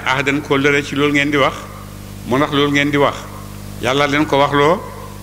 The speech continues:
am ngeen kóllëre gu mat sëkk, ne loolu ngeen di wax noonu lay demee, amu leen ko de. "Falan yuxlifa Allaahu," te xottit Yàlla waa de, "ahdahu," dëhalam, te Yàlla jox na leen ci dëhal boo xam ne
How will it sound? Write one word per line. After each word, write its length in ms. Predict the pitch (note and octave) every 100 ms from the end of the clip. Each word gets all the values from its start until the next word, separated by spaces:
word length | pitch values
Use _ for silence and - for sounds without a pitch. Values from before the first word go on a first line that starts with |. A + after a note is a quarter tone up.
| -
am 140 | C3+ C#3+
ngeen 200 | C#3+ D3
kóllëre 380 | D3 C#3+ D3 D3
gu 100 | C#3+
mat 180 | C#3 -
sëkk, 400 | - F3 - G2 - - - -
ne 120 | A#2 C#3
loolu 240 | C#3+ D3
ngeen 180 | D3 C#3+
di 80 | C#3+
wax 160 | C#3+
noonu 200 | C#3+ C#3+ C#3+
lay 120 | D3
demee, 380 | C#3+ C#3+ E3 C4 - - - -
amu 200 | C3+ C#3 C#3
leen 160 | D3
ko 100 | D3
de. 160 | C#3 D3 - - - - - - -
"Falan 260 | C3+ C#3+ C#3
yuxlifa 380 | C#3+ C#3 C#3+
Allaahu," 300 | C#3 C#3+ D3 D3+
te 60 | C#3
xottit 360 | D3 - D3+
Yàlla 260 | C#3 C#3+ C#3+
waa 160 | D3 C#3+
de, 100 | C#3+ A#2 -
"ahdahu," 440 | C#3+ D3 C#3+ C#3+
dëhalam, 380 | C#3 C#3+ C3+ F#3 - - - -
te 60 | C3
Yàlla 220 | C#3+ D3
jox 140 | C#3 D3
na 100 | C#3+
leen 180 | D3 C3+
ci 120 | C#3
dëhal 280 | C#3+ D3 C3+
boo 160 | C#3+
xam 220 | C#3 C3+
ne 180 | C#3 E3+